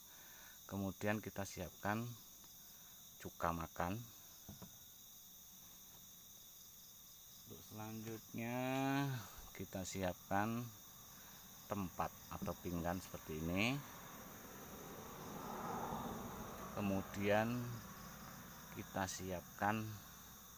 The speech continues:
air bening atau air biasa.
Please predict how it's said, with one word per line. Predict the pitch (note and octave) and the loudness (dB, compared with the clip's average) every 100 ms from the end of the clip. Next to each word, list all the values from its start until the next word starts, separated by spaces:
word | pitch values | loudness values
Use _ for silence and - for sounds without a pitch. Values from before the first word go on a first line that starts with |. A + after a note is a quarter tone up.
| - - - - - - - - - - - - | -14 -14 -14 -14 -14 -12 -12 -14 -14 -14 -10 4
air | F#2+ G2+ G2+ | 8 8 4
bening | - G2+ F#2+ D#2+ - - - | 4 4 6 4 -4 -10 -8
atau | - - | -4 0
air | - - | 0 2
biasa. | F2 D2+ - | 2 2 2